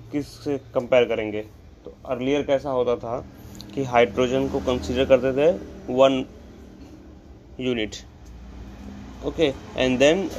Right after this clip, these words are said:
rest element is compared with hydrogen atom। Now they have changed, international system have changed and it has changed to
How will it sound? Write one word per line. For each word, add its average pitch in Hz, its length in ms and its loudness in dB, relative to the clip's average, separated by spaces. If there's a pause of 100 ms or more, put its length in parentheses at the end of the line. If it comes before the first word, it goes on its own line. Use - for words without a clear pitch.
(100)
rest 156 400 2 (280)
element 139 460 4
is 143 400 -4
compared 139 560 6 (1500)
with 156 300 -4
hydrogen 139 480 2
atom। 110 340 0 (1400)
Now 135 400 2 (300)
they 151 240 0
have 139 200 -6
changed, 147 560 4
international 135 580 0
system 139 380 -4
have 135 280 -2
changed 131 480 0 (180)
and 123 160 4
it 135 100 0
has 139 180 -4
changed 147 680 0 (180)
to 208 440 0